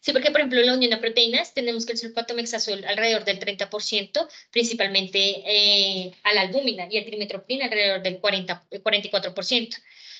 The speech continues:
En cuanto a su eliminación del sulfato mexazol, principalmente a través de filtración, eh, glomerular y secreción tubular, eh, pues a nivel renal, y el, el trimethoprim, diez al veinte por ciento, eh, de, de la dosis que se ingiere se metaboliza en el hígado,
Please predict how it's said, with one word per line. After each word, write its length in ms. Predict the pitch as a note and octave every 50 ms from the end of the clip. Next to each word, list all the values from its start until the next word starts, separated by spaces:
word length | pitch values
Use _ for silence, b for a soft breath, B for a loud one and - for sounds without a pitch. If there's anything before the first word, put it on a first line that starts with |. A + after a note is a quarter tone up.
| B B _ _ _
En 100 | A3 A3+
cuanto 220 | A#3 A#3 A#3 A#3
a 20 | B3
su 80 | -
eliminación 600 | B3 G#3+ G#3 G#3 G#3 G3+ G3 F3+ - A#3 A#3+ B3
del 120 | B3+ B3+ A#3+
sulfato 380 | - A#3 A3+ - G#3 - G3+
mexazol, 600 | G3+ G3 F3+ - G3 F3+ - - G#3+ B3 C#4 C#4 -
principalmente 560 | - A#3+ A#3 A#3 A3+ G#3 G3 F#3+ F#3+ F#3 F#3+
a 40 | F#3
través 220 | G3 G#3 A3 G#3+
de 80 | G#3 G3
filtración, 580 | - G#3+ - G#3 G3+ F#3+ - G3+ F#3+ F3+ F#3 _ _ _
eh, 420 | G#3 G#3 G3+ G3+ G3 G3 G3 F#3+
glomerular 460 | G3 G#3 G#3+ G3+ G3 G3+ F#3+ F#3 F#3 F#3
y 100 | F#3+ F#3
secreción 400 | F#3 - - G3+ - G#3 F3+ F3+
tubular, 400 | - G3+ G3 G3 G3 A#3 - B B B B B B B B B _
eh, 160 | - G3 -
pues 160 | - G3+ F#3+
a 40 | G3
nivel 220 | F#3+ F#3+ F#3 F3+
renal, 400 | F#3 G3+ G#3 G#3+ A#3+ B3+ B3+ - _ _
y 180 | A3+ A#3 B3
el, 600 | B3+ B3+ B3+ B3+ B3+ B3+ B3 B3+ B3+ B3+ B3+ B3 _
el 200 | A#3 A#3+ A#3+ A#3
trimethoprim, 680 | - B3+ B3+ B3+ B3 C4 B3 - C4 C#4 D#4 D#4 _ _
diez 220 | - A#3+ A3+ A3+
al 80 | A#3 A3
veinte 260 | A3+ A3 A3 A3 A3+
por 160 | A3+ A#3 A3+
ciento, 500 | - - A#3 A3+ A3+ A3+ - E4+ G4 G4 B B B B B B B B B B B _ _ _ _ _ _
eh, 420 | _ A#3 A3+ A3+ A3 G#3+ G#3+ G#3 G#3+
de, 280 | G#3+ G#3+ G#3 G#3 G#3 F#3
de 80 | G#3+
la 140 | G#3 G3 G3
dosis 240 | G3 G3 - - -
que 100 | - G#3+
se 60 | A#3
ingiere 360 | A3+ A3 A3 G#3+ G#3+ A3+ B3
se 140 | B3+ - B3
metaboliza 760 | A3 G#3+ - A3 G3+ G3 G3 G3 G3 F#3+ - G3+ F#3+ F#3+ G3 G#3
en 100 | G#3+ G#3
el 120 | G3+ G#3
hígado, 340 | B3 B3 A3+ F#3+ F3 E3